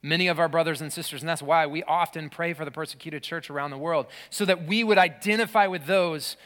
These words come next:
who are acting like Christ when the world is treating them like Christ, and they are being persecuted and killed, their property confiscated,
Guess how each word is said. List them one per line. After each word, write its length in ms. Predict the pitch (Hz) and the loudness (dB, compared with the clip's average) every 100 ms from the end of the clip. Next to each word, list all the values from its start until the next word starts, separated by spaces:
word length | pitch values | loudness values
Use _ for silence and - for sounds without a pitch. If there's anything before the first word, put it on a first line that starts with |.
| - _ _ | -20 _ _
who 120 | 170 | 2
are 80 | 220 | 4
acting 400 | 180 214 214 214 | 8 6 4 -2
like 200 | 185 175 | 0 -2
Christ 480 | - 196 185 147 - | 0 4 4 4 -6
when 120 | 156 | -6
the 60 | 151 | -4
world 240 | 170 180 | 0 0
is 140 | 143 - | -2 -6
treating 520 | - 170 214 147 127 | -8 0 2 2 0
them 180 | 123 123 | -8 -8
like 200 | 127 - | -12 -14
Christ, 580 | - - 127 - - _ _ _ _ _ _ _ - | -14 -12 -12 -16 -20 _ _ _ _ _ _ _ -6
and 80 | 156 | 0
they 80 | |
are 80 | 156 | 0
being 240 | 151 160 147 | 0 -4 -4
persecuted 720 | 185 - 139 - 127 120 117 _ _ _ _ - | -8 -10 -10 -14 -12 -14 -18 _ _ _ _ -20
and 120 | 151 | -12
killed, 440 | - 175 170 131 - - _ _ _ _ _ _ _ _ _ _ _ _ _ _ | -6 -2 -2 -4 -12 -20 _ _ _ _ _ _ _ _ _ _ _ _ _ _
their 160 | 151 185 | 0 0
property 460 | - 165 151 147 139 | 2 2 2 -2 -10
confiscated, 760 | 151 131 123 - 120 117 | -10 -12 -12 -14 -14 -14